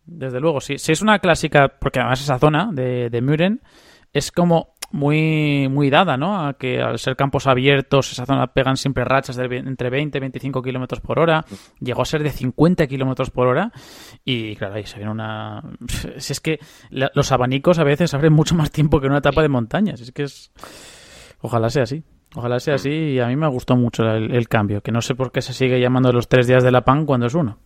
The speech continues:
Speaker 1: pero bueno, eso ya <laughs> son otros temas.
Speaker 2: El día de la Pan, <laughs> que lo llaman.
Speaker 1: El día de la Pan, sí, sí. Que, bueno, el, el, el, el tema de los chistes por Telegram,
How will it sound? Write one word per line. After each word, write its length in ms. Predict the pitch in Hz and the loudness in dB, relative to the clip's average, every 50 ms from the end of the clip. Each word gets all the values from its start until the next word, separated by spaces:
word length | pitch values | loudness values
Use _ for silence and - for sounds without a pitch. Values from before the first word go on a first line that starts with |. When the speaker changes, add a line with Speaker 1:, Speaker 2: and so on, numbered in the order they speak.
| _ _ | _ _
Speaker 1:
pero 160 | - - 95 | -14 -10 -8
bueno, 240 | 101 117 107 98 - - | -6 -6 -6 -6 -8 -8
eso 220 | 185 131 - 131 | -6 -4 -2 -2
ya 220 | 120 120 131 147 170 | 0 0 0 -2 -2
<laughs> 880 | - - - - - - - - 165 170 151 135 139 143 139 127 - | -6 -8 -8 -10 -12 -18 -14 -10 -6 -4 -4 -4 -4 -4 -8 -12 -8
son 180 | - - 127 123 | 0 2 4 4
otros 240 | 120 - 110 104 - | 4 4 2 0 0
temas. 420 | - 107 101 95 92 - - - - _ | 0 -2 -2 -2 -4 -6 -8 -12 -14 _
Speaker 2:
El 240 | - 107 101 95 92 | -10 -8 -8 -6 -4
día 220 | 101 104 104 110 | -2 0 2 2
de 80 | 107 101 | 2 0
la 140 | 90 87 90 | 0 -2 -2
Pan, 200 | 101 101 101 104 101 - | -2 -4 -4 -4 -10 -12
<laughs> 100 | 117 104 | -12 -12
que 60 | - 104 | -10 -10
lo 120 | 90 92 | -10 -10
llaman. 280 | 95 - 110 104 101 90 | -10 -10 -12 -4 2 4
Speaker 1:
El 180 | 156 135 131 123 | 6 6 6 6
día 160 | 131 135 147 | 6 6 6
de 40 | 143 | 6
la 140 | 127 113 110 | 4 0 -2
Pan, 200 | - 139 156 147 | -4 -4 -4 -4
sí, 100 | 131 131 | -4 -6
sí. 140 | 120 143 - _ _ - 101 - - - | -6 -6 -8 _ _ -14 -14 -12 -2 4
Que, 200 | - 139 131 131 - - | 8 8 8 8 6 2
bueno, 260 | 139 135 135 131 110 107 | 0 0 2 2 0 -2
el, 100 | 113 123 | -4 -2
el, 120 | 135 135 - | -2 -4 -4
el, 540 | - - - - 143 135 131 127 123 123 123 | -4 -10 -10 -8 -8 -6 -4 -4 -2 0 0
el 120 | 131 127 123 | 0 0 2
tema 200 | - 139 139 143 | 2 4 6 6
de 80 | 143 143 | 8 8
los 280 | 143 143 139 135 - | 8 8 6 6 2
chistes 360 | - - 147 131 - - 135 - | -2 -2 -2 -2 -2 -2 -2 2
por 200 | - 135 131 - | 2 2 2 4
Telegram, 480 | - 135 139 139 143 147 151 160 170 | 2 2 4 4 4 4 4 2 0